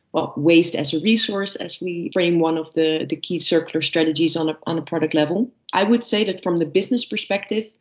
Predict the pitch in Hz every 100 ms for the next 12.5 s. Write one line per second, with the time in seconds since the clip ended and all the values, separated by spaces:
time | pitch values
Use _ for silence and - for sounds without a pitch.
0 | - 147 170 185 180 175 170 - 160 156
1 | 151 - - - 139 160 - 160 - 170
2 | 175 160 156 160 170 147 143 214 233 240
3 | 262 339 - _ - - 175 160 156 156
4 | 147 151 180 247 320 - _ 175 165 160
5 | 160 165 165 - - 147 156 156 147 143
6 | - 156 143 160 147 147 143 _ _ _
7 | - - 165 - 156 190 - 214 190 180
8 | 175 - 156 156 156 - - 160 - 156
9 | 156 151 139 - - 147 143 151 147 -
10 | 147 147 147 143 - - _ - 156 139
11 | - 139 139 - - _ - - 151 151
12 | 143 147 143 147